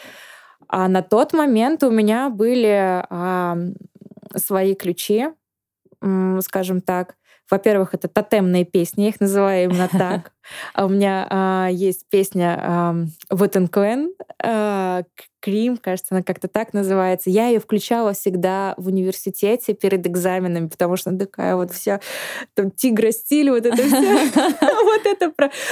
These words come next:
Speaker 1: вот, вот это про это. Включаешь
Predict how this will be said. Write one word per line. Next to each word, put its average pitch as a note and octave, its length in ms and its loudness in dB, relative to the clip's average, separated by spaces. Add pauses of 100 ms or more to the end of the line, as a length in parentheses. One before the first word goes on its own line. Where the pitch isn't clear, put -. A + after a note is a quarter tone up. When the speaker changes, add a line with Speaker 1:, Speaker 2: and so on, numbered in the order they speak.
(160)
Speaker 1:
вот, B3+ 220 4
вот C4+ 140 2
это C#4+ 200 0
про A#3+ 200 2
это. G#3 220 0 (520)
Включаешь B3+ 720 0